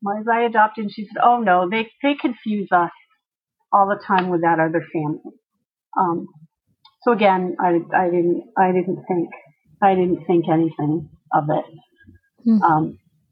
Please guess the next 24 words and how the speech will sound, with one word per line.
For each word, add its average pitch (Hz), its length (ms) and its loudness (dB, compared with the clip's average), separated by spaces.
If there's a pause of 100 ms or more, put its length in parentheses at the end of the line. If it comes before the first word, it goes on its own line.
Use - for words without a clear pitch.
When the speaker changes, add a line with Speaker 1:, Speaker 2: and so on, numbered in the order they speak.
(1500)
Speaker 1:
so 226 240 2
at 214 120 -6
that 277 220 2
point, 196 240 0
I 214 100 2
was 240 180 -4
glad 202 320 2
that 165 140 2
other 180 300 0
family 190 300 -4
was 156 180 -10
around. 185 400 -6 (1040)
Um, 185 380 -4 (340)
so 240 80 0
I 202 120 2
called 208 280 0
the 220 80 -4
adoption 196 500 0
coordinator. 175 840 0 (640)
She 196 380 -2
said 180 240 2
that 175 220 2 (120)
she 196 200 0
would, 185 260 0